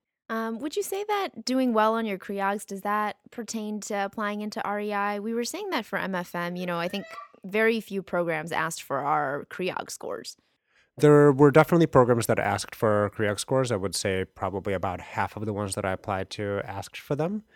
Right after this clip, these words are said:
Speaker 2: Uh, the mentorship that I got is that the second and third years are the most important ones, and that creog scores can help you, uh, potentially get an interview, but won't at the end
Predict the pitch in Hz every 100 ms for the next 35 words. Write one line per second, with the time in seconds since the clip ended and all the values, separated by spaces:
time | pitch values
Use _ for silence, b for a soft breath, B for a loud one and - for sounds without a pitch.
0 | B B B B B 107 98 98 95 123
1 | 110 107 120 120 120 127 - 110 107 113
2 | 110 110 113 104 101 - 104 95 95 -
3 | - _ 110 104 101 - 101 101 101 107
4 | 90 107 107 98 95 90 90 98 92 101
5 | 113 127 131 113 101 98 - - 101 98
6 | 104 95 - 101 95 92 92 - - _
7 | _ - 139 131 113 131 120 - 127 120
8 | 117 113 - 117 107 104 - 113 104 107
9 | 101 104 107 - 120 120 131 110 95 92
10 | 98 90 - 104 98 98 101 95 90